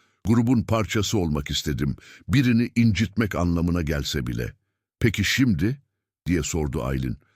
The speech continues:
"Hala öyle hisseder misin?" "Hayır." Murat emindi. "Şimdi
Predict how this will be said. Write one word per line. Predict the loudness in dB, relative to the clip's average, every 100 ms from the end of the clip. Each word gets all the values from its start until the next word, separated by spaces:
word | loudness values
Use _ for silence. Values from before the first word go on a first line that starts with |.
| _ _ -2
"Hala | 0 2 2 2
öyle | 2 2
hisseder | 0 -2 0 0 0
misin?" | -2 -6 -10 -12 _ _ _ _
"Hayır." | 0 0 -2 -8 _ _ _ _ 0
Murat | 2 2 2
emindi. | 2 2 0 -4 -10 _ _ _ _
"Şimdi | 0 2 4 2 0